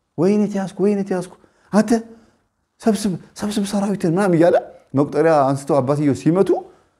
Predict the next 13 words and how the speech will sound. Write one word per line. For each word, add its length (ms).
በመቁጠሪያ 380
ሴትዮዋን 380
ሲመቷቸው 500
ልጁ 220
ደግሞ 180
የሚያደርገውን 640
አያውቅም፣ 400
ይለፈልፋል 560
ቤት 200
ውስጥ፣ 160
ግቢ 180
ውስጥ 140
እና 120